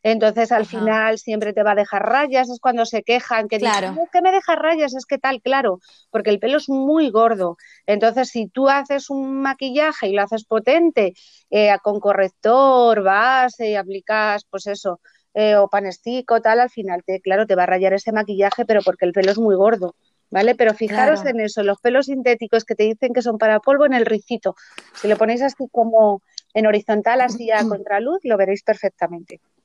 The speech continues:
Speaker 2: Me encanta ese dato, me encanta ese dato y, y, y se me ocurre también otra pregunta, es, eh, al, a nosotras o nosotros, los consumidores y consumidoras de, de pinceles de maquillaje, eh,
Speaker 1: Ujú.
Speaker 2: ¿qué tips no po-, nos podés dar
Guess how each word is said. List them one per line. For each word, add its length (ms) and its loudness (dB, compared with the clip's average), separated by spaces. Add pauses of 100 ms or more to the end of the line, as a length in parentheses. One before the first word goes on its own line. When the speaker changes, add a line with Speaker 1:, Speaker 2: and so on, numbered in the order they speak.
(680)
Speaker 2:
Me 80 0
encanta 380 -2
ese 160 -10
dato, 480 -6
me 120 -18
encanta 280 -14
ese 100 -16
dato 300 -8 (260)
y, 320 -10
y, 380 -14 (540)
y 120 -10
se 100 -10
me 120 -8
ocurre 240 -4
también 280 -10
otra 220 -10
pregunta, 640 -6
es, 240 -10 (320)
eh, 180 -10
al, 400 -10
a 120 -12
nosotras 880 -10
o 100 -18
nosotros, 480 -10
los 100 -14
consumidores 560 -14
y 60 -16
consumidoras 580 -10
de, 280 -8 (280)
de 140 -6
pinceles 460 -10
de 80 -10
maquillaje, 800 -10 (260)
eh, 200 -8
Speaker 1:
Ujú. 100 -14
Speaker 2:
¿qué 140 -6
tips 340 -10
no 160 -8
po-, 180 -14
nos 180 -12
podés 300 -4
dar 300 -4